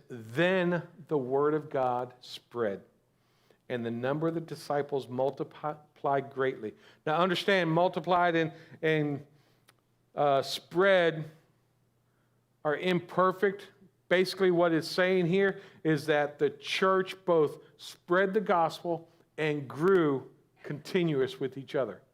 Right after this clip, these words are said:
It grew continuous as it went, and, and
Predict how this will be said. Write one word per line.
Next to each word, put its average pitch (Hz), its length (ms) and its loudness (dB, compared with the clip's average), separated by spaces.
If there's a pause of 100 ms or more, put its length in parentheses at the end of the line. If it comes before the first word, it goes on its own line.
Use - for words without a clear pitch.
(580)
It 135 140 -4
grew 165 260 2
continuous 180 640 0
as 180 160 2
it 190 100 4
went, 156 280 0
and, 151 120 -2 (240)
and 170 580 2